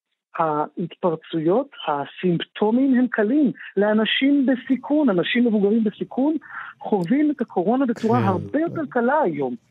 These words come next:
Speaker 2: אני רוצה,
Speaker 1: זאת
Speaker 2: אני,
Speaker 1: אומרת,
Speaker 2: אני
Speaker 1: אלו מכם, אלו מכם, אני רוצה לפנות לכל אותם ילדים שההורים שלהם מתלבטים,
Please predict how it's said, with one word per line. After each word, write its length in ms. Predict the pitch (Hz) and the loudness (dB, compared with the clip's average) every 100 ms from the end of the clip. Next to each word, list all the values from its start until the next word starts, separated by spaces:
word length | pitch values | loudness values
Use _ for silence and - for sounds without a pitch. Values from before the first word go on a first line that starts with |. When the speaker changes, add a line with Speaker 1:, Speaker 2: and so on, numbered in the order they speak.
| - | -2
Speaker 2:
אני 100 | 143 | 2
רוצה, 200 | 151 151 | 4 4
Speaker 1:
זאת 120 | 196 240 | 4 6
Speaker 2:
אני, 100 | 196 | 6
Speaker 1:
אומרת, 100 | 170 | 6
Speaker 2:
אני 400 | 180 185 - 254 | 4 2 0 2
Speaker 1:
אלו 120 | 294 | 4
מכם, 380 | 294 - 262 247 - - - | 2 2 2 2 -2 -6 0
אלו 180 | 247 302 | 2 2
מכם, 360 | 302 - 262 | 2 2 2
אני 140 | 214 214 | 2 2
רוצה 220 | 214 277 | 2 0
לפנות 360 | 262 262 277 | 0 0 0
לכל 280 | 247 - 262 | 0 0 0
אותם 300 | 269 269 262 | 2 2 2
ילדים 500 | 254 226 175 233 160 - _ - - - _ | 2 2 2 0 0 -6 _ -20 -20 -20 _
שההורים 680 | - 233 220 220 214 269 311 | -2 0 2 4 4 4 2
שלהם 380 | - 285 269 262 | 2 2 4 4
מתלבטים, 680 | 254 254 240 190 302 302 | 2 0 0 0 2 2